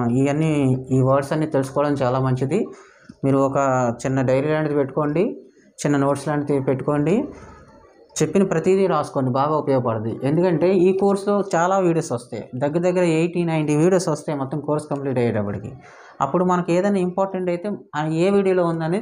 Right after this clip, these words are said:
తెలుసుకోవడం చాలా కష్టం అవుద్ది. కాబట్టి వీడియో నెంబర్ రాసుకోండి, వీడియో నెంబర్ ఇస్తాం ప్రతిదానికి, ఆ నెంబరు డిస్ప్లే చేస్తాం అన్నమాట. వీడియో AutoCAD వన్, వీడియో వన్,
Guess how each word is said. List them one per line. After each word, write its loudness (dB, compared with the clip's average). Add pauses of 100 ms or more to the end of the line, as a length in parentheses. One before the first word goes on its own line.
తెలుసుకోవడం 0
చాలా 2
కష్టం -6
అవుద్ది. -6
కాబట్టి -2 (1200)
వీడియో 4
నెంబర్ 0
రాసుకోండి, -2 (140)
వీడియో 2
నెంబర్ 2
ఇస్తాం -2
ప్రతిదానికి, 0 (280)
ఆ 2 (100)
నెంబరు 2 (240)
డిస్ప్లే -2 (140)
చేస్తాం 0
అన్నమాట. 0 (320)
వీడియో 2 (140)
AutoCAD 0
వన్, 0 (160)
వీడియో 2
వన్, 0